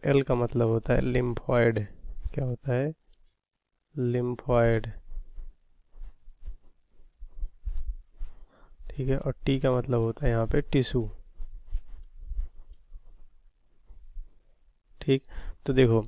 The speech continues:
इसकी हिंदी लिख लेते हैं। इसका मतलब होता है, ये है mucosa। क्या होता है समझते हैं अभी,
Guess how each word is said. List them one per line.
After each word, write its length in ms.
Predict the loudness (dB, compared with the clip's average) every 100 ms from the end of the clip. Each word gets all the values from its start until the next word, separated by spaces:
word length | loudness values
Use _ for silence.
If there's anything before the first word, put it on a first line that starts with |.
| 0
इसकी 280 | 0 2 4
हिंदी 260 | 4 6 6
लिख 160 | 8
लेते 280 | 8 6 6
हैं। 200 | 4 2 -4 -14 -12 -8
इसका 240 | 0 2
मतलब 240 | 4 4
होता 240 | 4 4 2
है, 240 | 2 2 -4 -20 -18 -16 -8 2
ये 160 | 4 6
है 120 | 6
mucosa। 760 | 4 2 0 2 4 4 4 0 -8 -20 _ _ _ -18 -18 -18 -20 _ -14 -14 -12 -14 -16 -10
क्या 140 | -2 2
होता 320 | 2 2 2
है 260 | 2 2 0
समझते 420 | -4 -2 -4 -4
हैं 80 | -2
अभी, 200 | -2 -4